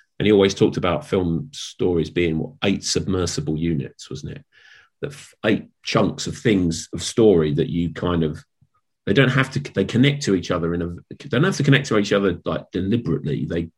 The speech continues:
they might, the, the connections might be obtuse. I mean, two thousand one is a very good example of that.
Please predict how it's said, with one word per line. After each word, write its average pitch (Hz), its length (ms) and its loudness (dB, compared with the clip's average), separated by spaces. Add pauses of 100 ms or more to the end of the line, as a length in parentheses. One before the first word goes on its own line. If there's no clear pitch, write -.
(300)
they 95 140 0
might, 101 220 0
the, 87 140 -2
the 85 260 -6
connections 127 420 -4
might 98 220 -2
be 87 100 -4
obtuse. - 680 -4
I - 60 -12
mean, 78 140 -4
two 82 160 -4
thousand 80 320 -2
one 82 160 0
is 73 100 -2
a 78 40 -8
very 82 160 -2
good 76 120 -4
example 90 460 -4
of 60 80 -8
that. 57 200 -10